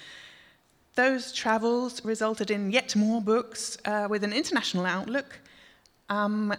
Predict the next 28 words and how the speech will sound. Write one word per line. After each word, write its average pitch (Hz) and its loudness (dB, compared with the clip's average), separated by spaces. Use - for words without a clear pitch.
here 202 -2
we 196 0
have 175 0
a 151 -12
directory 180 -2
of 165 0
important 180 0
world 175 0
honey 254 -2
sources, 247 -4
the 185 2
hugely 175 2
important 175 0
still, 180 2
the 180 0
world 185 0
history 175 -4
of 165 -4
beekeeping 190 -4
and 147 -6
honey 220 2
hunting, 190 2
and 165 -10
the 165 -4
archaeology 175 2
of 170 -2
beekeeping, 185 -4
for - -20